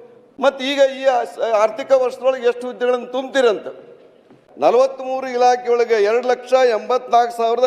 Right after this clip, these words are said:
ಎಂಟುನೂರ ಎಂಬತ್ತು ಹುದ್ದೆ ಖಾಲಿ ಇದಾವು. ಮತ್ತು ಇಷ್ಟೊಂದು ದೊಡ್ಡ ಸಂಖ್ಯೆಯೊಳಗೆ ಖಾಲಿ ಇದ್ದಂಥ ಹುದ್ದೆಗಳನ್ನ, ಹುದ್ದೆಗಳ ಬಗ್ಗೆ ಈ ರಾಜ್ಯಪಾಲರ ಒಳಗೆ ಎಷ್ಟು ನೇಮಕಾತಿ ಮಾಡ್ತೀವಿ, ಏನು ಅನ್ನೋದು ಕೂಡ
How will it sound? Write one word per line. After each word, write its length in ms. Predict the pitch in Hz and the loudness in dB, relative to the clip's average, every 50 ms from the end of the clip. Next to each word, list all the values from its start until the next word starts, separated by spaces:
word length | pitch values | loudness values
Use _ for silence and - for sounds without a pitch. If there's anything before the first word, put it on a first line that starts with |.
| 240 | 0
ಎಂಟುನೂರ 280 | 233 233 233 233 240 226 | -2 -4 -4 -2 -2 0
ಎಂಬತ್ತು 400 | 226 226 220 220 240 233 233 226 | 0 0 0 -2 -2 -2 -4 -6
ಹುದ್ದೆ 120 | 202 240 | -8 -6
ಖಾಲಿ 260 | 226 220 220 240 247 | -2 0 2 2 2
ಇದಾವು. 460 | 262 254 262 247 240 - - - - - - - - - _ _ _ _ _ _ _ _ _ _ _ _ _ _ _ - - _ _ _ _ _ _ _ _ - - - - - _ _ - | 2 2 2 2 0 -2 -6 -14 -20 -20 -20 -20 -20 -20 _ _ _ _ _ _ _ _ _ _ _ _ _ _ _ -20 -20 _ _ _ _ _ _ _ _ -20 -20 -20 -20 -20 _ _ -2
ಮತ್ತು 180 | 247 262 254 254 | -2 -2 -2 -4
ಇಷ್ಟೊಂದು 720 | 226 - - 262 285 302 285 277 302 285 277 277 - - | -12 -4 0 0 2 2 0 0 0 0 0 0 -2 -2
ದೊಡ್ಡ 200 | 190 214 247 285 | 0 0 0 0
ಸಂಖ್ಯೆಯೊಳಗೆ 560 | 294 - 269 269 269 262 262 269 262 269 269 | 0 0 0 0 0 0 2 2 4 2 2
ಖಾಲಿ 260 | 254 233 226 240 262 269 | 2 0 0 0 -2 -6
ಇದ್ದಂಥ 360 | 269 269 - 262 247 - 269 | -6 -2 0 0 2 2 2
ಹುದ್ದೆಗಳನ್ನ, 680 | 262 247 240 202 247 247 247 254 247 240 226 220 214 | 0 0 0 -4 -4 0 2 2 2 2 0 0 2
ಹುದ್ದೆಗಳ 480 | 202 196 196 208 202 - 247 247 247 240 | 2 2 2 0 -4 -2 -2 0 2 2
ಬಗ್ಗೆ 340 | 220 214 202 - - 208 233 254 254 208 - - - - - - - - _ - | 2 0 0 0 2 2 2 2 2 -2 -8 -16 -20 -20 -20 -20 -20 -20 _ -10
ಈ 80 | 233 233 | -4 0
ರಾಜ್ಯಪಾಲರ 800 | 202 - 226 - - 277 269 269 269 269 269 262 262 240 262 254 | 2 2 2 0 -2 -4 -4 -2 0 0 -2 -2 -6 -6 -2 0
ಒಳಗೆ 600 | 262 262 262 277 269 269 254 262 - - - - - - | 0 0 2 2 2 2 2 -2 -8 -16 -18 -20 -16 -6
ಎಷ್ಟು 260 | - 185 247 247 - - | -2 -2 -2 -2 -2 -4
ನೇಮಕಾತಿ 520 | 240 262 262 262 254 262 262 262 262 247 | -2 -2 -2 0 2 2 2 0 0 -2
ಮಾಡ್ತೀವಿ, 500 | 254 262 254 254 - 254 254 262 254 214 | -2 -2 -2 -4 -6 -8 -8 -8 -6 -2
ಏನು 280 | 180 202 240 254 254 269 | 0 2 2 2 0 -2
ಅನ್ನೋದು 260 | 262 262 254 269 269 | -4 -4 -4 -6 -6
ಕೂಡ 200 | 269 262 262 | -4 0 0